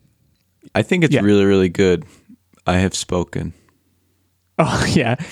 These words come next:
Speaker 2: That, okay. That guy is great. That, he deserves almost as much mention as Baby Yoda. Like, he, like, fixes the Mandalorian's whole ship, and the Mandalorian's like, "What do I owe ya?" He's like,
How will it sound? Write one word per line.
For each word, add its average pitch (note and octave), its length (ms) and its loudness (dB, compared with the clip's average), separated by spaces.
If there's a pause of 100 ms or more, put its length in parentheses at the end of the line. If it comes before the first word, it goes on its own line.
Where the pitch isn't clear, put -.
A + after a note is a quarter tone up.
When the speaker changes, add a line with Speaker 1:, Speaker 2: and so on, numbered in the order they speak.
(200)
Speaker 2:
That, D3+ 200 -2
okay. D3 480 0
That D3+ 400 -2
guy F#3+ 180 2
is D#3 300 2
great. - 640 -4 (400)
That, - 380 -4 (180)
he F#3 140 0
deserves D#3 420 2
almost C#3 320 2
as C3+ 140 -2
much B2 200 -2
mention A#2 360 -4
as A2+ 240 -4
Baby A2+ 300 -2
Yoda. - 340 -8
Like, C3 280 0 (300)
he, C#3 160 0
like, B2+ 220 -2
fixes D3 420 -2
the C3+ 80 0
Mandalorian's A#2+ 640 2
whole A#2 200 -2
ship, - 260 -4
and B2 100 -8
the A#2+ 60 0
Mandalorian's A#2+ 460 0
like, A#2 180 0
"What D#3 80 2
do D3+ 80 2
I C3+ 200 4
owe C3 100 2
ya?" A2+ 180 2
He's A#2 220 0
like, - 360 -6